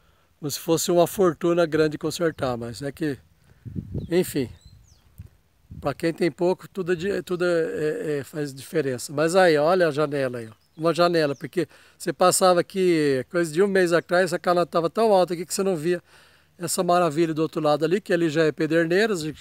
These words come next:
que a gente tá no fundo, no limite de Bauru, no fundo do Vale do Igapó, na estrada municipal aqui. E aqui, fazendo nosso exercício, num calor aqui de trinta e tantos graus, né?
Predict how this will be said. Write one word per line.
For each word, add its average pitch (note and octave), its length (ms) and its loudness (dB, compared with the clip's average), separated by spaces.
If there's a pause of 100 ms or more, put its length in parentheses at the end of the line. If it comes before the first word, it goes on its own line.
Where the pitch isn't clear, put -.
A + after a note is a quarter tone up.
(580)
que E3+ 100 -8
a D#3 40 -2
gente D3+ 120 -6
tá D#3+ 120 -6
no D3+ 80 -2
fundo, F3 380 -2
no D3 80 -4
limite D#3+ 380 -2
de D3+ 100 -4
Bauru, D3 500 2 (460)
no D#3+ 80 -4
fundo F3 280 -4
do D#3+ 80 -4
Vale D#3 200 2
do D3 80 -6
Igapó, D#3+ 400 0
na G3+ 80 0
estrada D#3+ 400 -2
municipal D#3 680 -2
aqui. F#3 300 -8 (680)
E C4 100 -4
aqui, D4+ 340 -2 (180)
fazendo G3+ 300 0
nosso F#3 240 2
exercício, F3+ 520 2
num F3+ 100 2
calor E3+ 360 6
aqui F3 220 -2
de D#3 360 0 (500)
trinta G#3 340 2
e E3+ 60 4
tantos E3+ 320 -2
graus, A3 580 2 (520)
né? G3+ 280 2